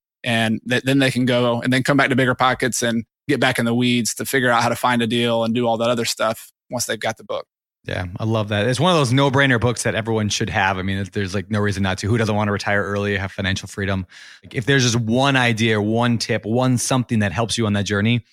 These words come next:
Speaker 2: makes it all worth it, which I, I, there are tons in there. Again, I thought it was fantastic.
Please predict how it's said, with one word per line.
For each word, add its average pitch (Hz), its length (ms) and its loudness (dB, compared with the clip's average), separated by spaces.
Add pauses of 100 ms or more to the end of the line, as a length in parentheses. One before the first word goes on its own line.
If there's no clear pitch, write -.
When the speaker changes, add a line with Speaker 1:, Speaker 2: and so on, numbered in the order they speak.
(240)
Speaker 2:
makes 117 200 0
it 107 60 -2
all 98 140 2
worth 95 160 0
it, 98 100 -2
which 110 140 0
I, 117 240 2
I, 107 160 -2
there 113 260 -2
are 104 260 0 (140)
tons 101 400 -2
in 95 80 -4
there. 90 180 -4 (120)
Again, 101 200 -2
I 92 100 0
thought 101 140 -2
it 98 40 0
was 98 140 -4
fantastic. 95 640 -6